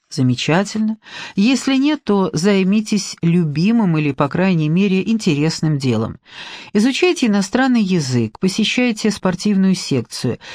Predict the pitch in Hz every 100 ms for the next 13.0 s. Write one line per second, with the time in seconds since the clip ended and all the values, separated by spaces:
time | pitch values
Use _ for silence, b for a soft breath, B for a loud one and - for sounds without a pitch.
0 | B B 220 226 277 247 247 - 226 208
1 | - 220 160 113 101 - - 156 220 233
2 | 214 285 262 240 - 180 170 - 202 190
3 | 185 - 165 - 139 120 113 - _ _
4 | _ _ _ 143 165 165 139 131 127 -
5 | 262 254 185 139 131 123 - 160 143 151
6 | 151 151 147 127 156 151 247 262 B B
7 | - - 160 135 156 240 262 247 b b
8 | - - - 151 143 139 160 156 151 123
9 | 110 - - _ _ _ _ _ - 247
10 | 254 190 156 147 143 120 123 - _ _
11 | _ B B B B 254 359 - 190 165
12 | 180 247 220 - 151 135 127 120 117